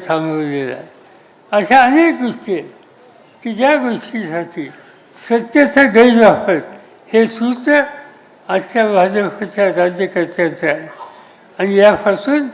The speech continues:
महाराष्ट्राची सुटका करून घेणं हेच एक महत्त्वाचं काम, एक आव्हान आपल्या सगळ्यांच्या समोर आहे. आणि त्यामुळं मी एवढंच सांगू इच्छितो,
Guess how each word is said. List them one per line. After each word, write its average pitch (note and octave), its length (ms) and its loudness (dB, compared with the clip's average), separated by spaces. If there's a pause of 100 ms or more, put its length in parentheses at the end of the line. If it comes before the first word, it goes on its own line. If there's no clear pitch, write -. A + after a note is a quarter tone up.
(380)
महाराष्ट्राची G3+ 920 -4
सुटका G3 420 -8
करून A3+ 440 -6
घेणं F#3 360 -4 (600)
हेच A3 280 -2
एक G#3+ 180 -6
महत्त्वाचं F#3 600 -4
काम, G3 360 2 (480)
एक F#3+ 220 0
आव्हान F#3+ 500 6 (560)
आपल्या F#3 380 -2
सगळ्यांच्या F3+ 600 -2
समोर E3 400 -2
आहे. D3 180 -6 (580)
आणि D#3+ 160 -8
त्यामुळं G#3+ 440 0 (680)
मी G3+ 180 -2
एवढंच A#3 420 -2
सांगू G#3 280 -2
इच्छितो, D#3+ 440 -14